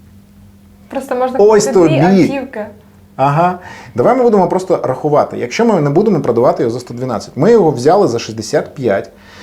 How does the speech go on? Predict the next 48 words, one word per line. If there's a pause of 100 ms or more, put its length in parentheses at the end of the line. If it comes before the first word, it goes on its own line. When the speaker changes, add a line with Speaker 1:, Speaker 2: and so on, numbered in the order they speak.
(140)
Speaker 2:
ми
на
ньому
трошечки
проїхали,
е, (300)
м,
п-,
повністю
привезли
там
тьощу,
дружину,
всю
родину,
сказали,
що
який
в
нас
класний
Тайкан.
Виставили
його
на
авторі. (480)
І
виставили
його
так,
щоб
його
продати. (140)
Сто
дванадцять,
стовідсотково
непогана
ціна
для
цього
Тайкана,
я
думаю,
що
людина
може
його
продати.